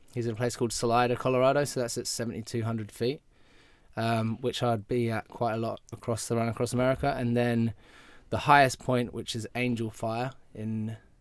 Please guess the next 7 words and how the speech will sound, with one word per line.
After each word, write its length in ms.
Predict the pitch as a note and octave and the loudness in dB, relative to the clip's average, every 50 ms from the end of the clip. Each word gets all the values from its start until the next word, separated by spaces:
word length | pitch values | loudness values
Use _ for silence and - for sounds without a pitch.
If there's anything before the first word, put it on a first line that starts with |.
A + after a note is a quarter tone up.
| - - - | -18 -10 -8
New 200 | A2 A2+ A2+ A2 | -6 -4 -2 -2
Mexico, 720 | A2+ A#2+ A#2+ A#2 - - - A2+ - - A2+ A2+ B2 C#3 - - _ - - - - - - - - - | -2 -4 -4 -6 -8 -10 -10 -8 -6 -4 -4 -4 -4 -6 -8 -14 _ -20 -20 -20 -20 -20 -20 -20 -14 -8
was 140 | - A2+ A2 | -6 -4 0
nine 320 | A#2+ B2 B2+ C3 C3 C3 | 4 6 8 8 6 6
thousand 340 | A#2+ - A2+ G#2 G2+ G2+ G2+ - | 4 2 0 0 0 -2 -6 -6
feet. 300 | - G#2+ G2+ G2+ F#2+ - - - - - | -4 -2 -2 -2 -4 -6 -12 -20 -20 -10
And 440 | - A2+ A2+ A2 G#2 G#2 G2+ G2 - | -6 -4 -2 -2 -2 -2 -4 -6 -10